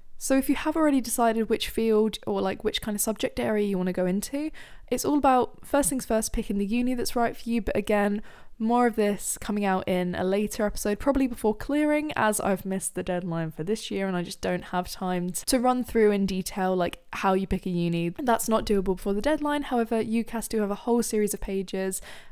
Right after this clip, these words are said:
Universities have virtual open days and also clearing days. So again, if you've already got a uni, amazing. If you don't, that's okay. You can change that nearer the time. And so again, once you've already decided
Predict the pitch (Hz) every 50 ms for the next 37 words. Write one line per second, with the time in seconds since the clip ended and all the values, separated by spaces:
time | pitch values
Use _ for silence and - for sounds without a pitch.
0 | - - - 233 247 240 220 220 220 214 - - - 226 208 - - - 196 190
1 | 190 - - - 196 190 - - - - - 233 226 - 233 226 220 220 220 214
2 | 214 220 220 220 214 - - - - 196 190 185 190 - 196 202 - - 190 185
3 | 196 190 - - - 277 294 285 285 285 262 269 262 262 262 262 254 - - -
4 | - 208 190 190 185 196 - - - - - - - - 214 - 190 180 180 180
5 | - - - - - - - - - - 214 247 285 320 339 311 294 - 254 240
6 | 220 220 226 226 226 226 226 - - 196 196 196 196 196 202 190 190 190 190 -
7 | - 185 185 180 180 180 175 175 175 - - - - - - - - - - 190
8 | - - 233 185 185 - - 220 214 226 233 - - - 202 185 - 196 190 185
9 | - 185 - - 185 185 185 185 - 196 - - 214 208 220 262 294 302 - -
10 | - - - - 233 226 220 - - 240 226 226 - - - - - - - -
11 | - 233 208 208 190 196 214 254 277 - - 269 262 233 208 202 202 - - 214
12 | 202 196 190 190 190 190